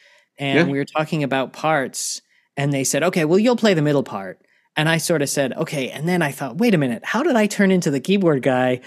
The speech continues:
Speaker 1: when just three semesters ago I was, you know, just a drummer?" So anyway,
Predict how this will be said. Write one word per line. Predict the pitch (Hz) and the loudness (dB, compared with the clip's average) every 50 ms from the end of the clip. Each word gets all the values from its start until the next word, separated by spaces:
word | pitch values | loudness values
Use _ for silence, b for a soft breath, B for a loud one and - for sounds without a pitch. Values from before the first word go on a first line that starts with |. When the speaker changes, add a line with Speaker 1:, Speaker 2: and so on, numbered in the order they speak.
| B B B B B B | B B B B B B
Speaker 1:
when | 131 143 143 143 139 135 131 131 131 123 - _ _ - | -2 0 0 0 0 0 0 -2 -4 -6 -12 _ _ -4
just | 147 170 170 - - | -2 -2 -2 -2 -2
three | - 170 160 156 | -2 0 0 0
semesters | 151 - 147 143 143 147 147 - 160 135 - | -2 -2 -4 -4 -4 -4 -4 -4 -4 -2 -2
ago | 139 123 127 120 120 120 120 120 - - _ _ _ _ _ _ _ | -4 -2 -2 -4 -2 -2 -4 -4 -6 -10 _ _ _ _ _ _ _
I | 120 120 123 127 | -8 -6 -4 -4
was, | 123 123 120 117 117 113 - - - - - _ _ _ _ _ _ _ _ | -4 -4 -4 -6 -6 -6 -6 -6 -8 -10 -12 _ _ _ _ _ _ _ _
you | - 107 117 | -16 -12 -12
know, | 113 107 107 104 | -10 -10 -10 -10
just | 104 - 127 117 - - | -10 -10 -12 -12 -8 -10
a | 123 | -8
drummer?" | - 127 127 139 135 117 92 95 - - _ _ _ _ _ _ _ _ _ _ | -6 -4 -4 -4 -4 -6 -8 -10 -16 -20 _ _ _ _ _ _ _ _ _ _
So | - - - - - - - - - - - - - 165 165 | -16 -14 -12 -10 -8 -8 -8 -8 -8 -8 -8 -6 -4 -2 0
anyway, | 180 180 143 127 117 107 - | 0 2 0 0 -2 -6 -8